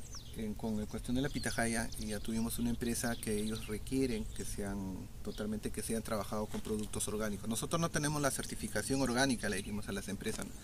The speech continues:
Pero ellos lo que vienen es sacar las frutas, lo mandan a hacer análisis y si están limpios, bueno, listo, vienen, nos dicen, "Te vamos a comprar una cierta cantidad,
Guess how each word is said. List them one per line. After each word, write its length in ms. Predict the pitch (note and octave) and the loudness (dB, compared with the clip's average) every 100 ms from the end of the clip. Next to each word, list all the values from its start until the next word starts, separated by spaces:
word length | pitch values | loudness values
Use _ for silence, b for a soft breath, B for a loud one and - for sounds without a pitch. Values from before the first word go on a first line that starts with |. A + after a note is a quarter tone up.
| b b b - | b b b 0
Pero 160 | D3+ E3 | 2 4
ellos 240 | F3 F3+ | 6 6
lo 100 | C#3 | 6
que 100 | C3+ | 4
vienen 260 | C3 C#3 C#3 | 6 6 4
es 120 | C3+ | 4
sacar 380 | - A#2+ A#2 B2 | 0 -2 2 2
las 120 | C3+ | 2
frutas, 320 | C#3+ D3 D#3+ | 0 2 2
lo 100 | C3 | 4
mandan 240 | G#2+ A2+ | 2 2
a 40 | A#2 | 2
hacer 180 | A#2+ B2+ | 2 2
análisis 440 | C3+ C3 C3 C#3 | 4 4 4 2
y 100 | C3+ | 0
si 80 | G#2 | 0
están 260 | - A#2 | 0 2
limpios, 380 | A#2 B2 D3 D#3 | 4 2 2 2
bueno, 220 | A#2 G2+ - | 2 0 -2
listo, 400 | G#2+ A#2+ - F#2+ A2+ | 2 2 2 -4 0
vienen, 320 | B2 C3+ B2 | 2 4 4
nos 120 | A2 | 2
dicen, 260 | A2+ B2+ A#2+ - b b b b - - | 2 0 -2 -4 b b b b -6 0
"Te 80 | B2+ | 4
vamos 280 | A#2+ C3+ C#3 | 6 6 4
a 40 | |
comprar 380 | B2 A2+ B2 B2+ | 2 4 6 6
una 200 | A#2+ A#2+ | 4 2
cierta 280 | B2 - A#2 | 2 2 2
cantidad, 480 | A2+ - A2 G#2+ | 2 2 2 2